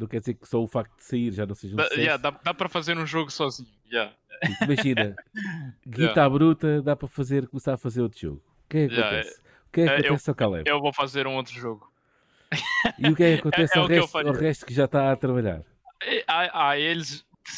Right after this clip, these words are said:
Speaker 2: depende, depende dos objetivos de cada um. Lá está, eles todos já estão com, ah, com empregos na, na indústria. Depende
Speaker 1: Yeah.
Speaker 2: mesmo, ah, se, se eles vão querer se juntar e fazer outra cena.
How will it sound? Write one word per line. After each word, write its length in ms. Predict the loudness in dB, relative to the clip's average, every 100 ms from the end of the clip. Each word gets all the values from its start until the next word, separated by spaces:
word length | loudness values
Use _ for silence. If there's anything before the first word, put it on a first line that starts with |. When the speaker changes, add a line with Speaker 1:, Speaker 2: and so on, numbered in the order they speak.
| -14 -16 _ _ _
Speaker 2:
depende, 400 | -4 -2 -4 -4
depende 340 | -6 -2 -2 -4
dos 160 | -6
objetivos 400 | -8 -8 -10 -10
de 60 | -6
cada 240 | -4 -4
um. 80 | -2
Lá 80 | -4
está, 280 | 0 0 0
eles 200 | -2 -4
todos 260 | -6 -4
já 120 | -4 -4
estão 240 | -6 -12
com, 420 | -14 -18 -20 -20 _ _ _ _ _ _ _ -8
ah, 720 | -4 -2 -2 -4 -6 -8 -10 -12 _
com 120 | -6 -4
empregos 480 | -2 -2 -4 -6
na, 240 | -6 -4 -4
na 160 | -6
indústria. 420 | -8 -10 -14 -16 -20 -14
Depende 400 | -8 -4 -4 -4
Speaker 1:
Yeah. 100 | -6 -6
Speaker 2:
mesmo, 480 | -8 -12 -18 -20 _
ah, 340 | -16 -14 -14 -18 _ _ _ _ -16
se, 720 | -14 -8 -4 -4 -2 -4 -6
se 160 | -10 -12
eles 380 | -10 -16 -20 _
vão 180 | -16 -14
querer 240 | -10 -10
se 140 | -10 -16
juntar 480 | -14 -8 -8 -8
e 140 | -14 -18
fazer 320 | -12 -12 -10 -12
outra 220 | -12 -16
cena. 380 | -16 -14 -16